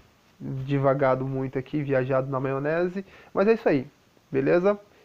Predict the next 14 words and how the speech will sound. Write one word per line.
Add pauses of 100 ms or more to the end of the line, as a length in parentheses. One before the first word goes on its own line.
E
a
gente
pretende,
eu
pretendo
aprofundar
um
pouco
mais,
porque
isso
é
um,